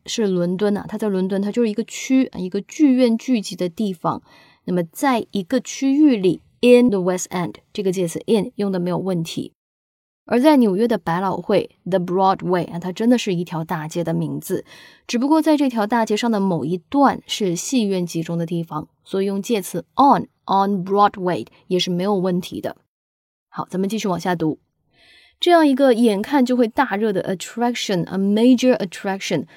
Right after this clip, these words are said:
什么时候能正式上映呢？The show will open in two thousand and twenty-three，会在两年后，也就是二零二三年正式的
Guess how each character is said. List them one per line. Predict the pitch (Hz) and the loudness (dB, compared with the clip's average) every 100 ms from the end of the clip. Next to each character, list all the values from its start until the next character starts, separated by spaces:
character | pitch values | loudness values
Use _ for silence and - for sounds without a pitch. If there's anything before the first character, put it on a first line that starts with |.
| _ _ | _ _
什 | - - 185 | -10 -4 0
么 | 269 | 2
时 | 311 202 | 0 -2
候 | 190 175 | -2 0
能 | 185 196 | -2 -2
正 | 240 | 0
式 | 220 | 0
上 | 226 233 | 0 0
映 | 240 233 | 2 2
呢？ | 185 175 _ _ _ _ - | -2 -6 _ _ _ _ -12
The | 156 | -8
show | 165 - 202 208 160 185 226 - | -6 -4 2 2 2 -4 -6 -6
will | 185 214 | 0 2
open | 214 220 - 262 262 285 _ - | 4 0 0 2 2 0 _ -4
in | 196 190 | -2 -2
two | - 196 | -4 -2
thousand | 190 190 190 202 202 | 0 0 0 -2 -4
and | 185 185 | -6 -8
twenty-three， | - 175 175 180 180 156 - _ _ _ _ _ _ _ | -4 -4 -2 -4 -2 -2 -4 _ _ _ _ _ _ _
会 | - 311 | -2 2
在 | 269 254 185 | 4 2 0
两 | 180 160 | -2 0
年 | 165 185 | -2 -2
后， | 214 | -2
也 | 151 165 | 0 -2
就 | 175 | -4
是 | 180 | -6
二 | 202 202 | -4 -4
零 | 175 175 | -4 -4
二 | |
三 | 170 175 180 | -6 -4 -2
年 | 170 - - | -2 -4 -4
正 | 269 220 | 0 0
式 | 196 190 | -2 -4
的 | 165 | -6